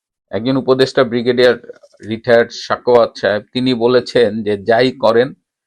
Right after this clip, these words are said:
একটু ভেবেচিন্তে করেন। তিনি এই পরামর্শটি দিয়েছেন, কারণ, আহ, ভেবেচিন্তে পরিকল্পনা মাফিক না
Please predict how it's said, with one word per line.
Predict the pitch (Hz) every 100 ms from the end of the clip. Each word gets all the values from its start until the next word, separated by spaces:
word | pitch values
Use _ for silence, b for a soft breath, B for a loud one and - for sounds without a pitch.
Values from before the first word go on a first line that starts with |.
| _ -
একটু | - 110
ভেবেচিন্তে | 107 123 147 156 139 120 107
করেন। | 82 82 80 82 _ _ -
তিনি | 110 120
এই | 120
পরামর্শটি | 110 110 107 107 - 113 113
দিয়েছেন, | 104 95 92 - - 90
কারণ, | - 101 107 98 98 _ _ _ _ _ -
আহ, | - -
ভেবেচিন্তে | - 101 117 135 139 131 120 127 127
পরিকল্পনা | 127 - 117 113 120 120 120 120
মাফিক | 113 107 - 123 120
না | 101 101